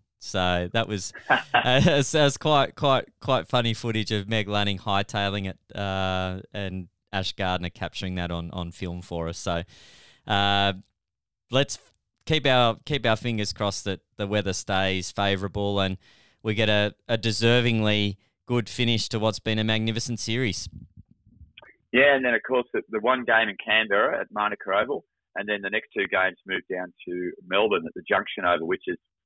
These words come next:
Speaker 2: great. Two, two fantastic venues for limited overs cricket. So, yeah, hoping we see a really big crowd there either on Sunday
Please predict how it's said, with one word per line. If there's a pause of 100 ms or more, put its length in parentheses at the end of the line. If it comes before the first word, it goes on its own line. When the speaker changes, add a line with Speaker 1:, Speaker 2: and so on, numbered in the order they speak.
(220)
Speaker 2:
great. (240)
Two, (440)
two (140)
fantastic (100)
venues (140)
for
limited
overs (100)
cricket. (220)
So, (180)
yeah,
hoping
we (120)
see
a
really (640)
big
crowd
there
either
on (240)
Sunday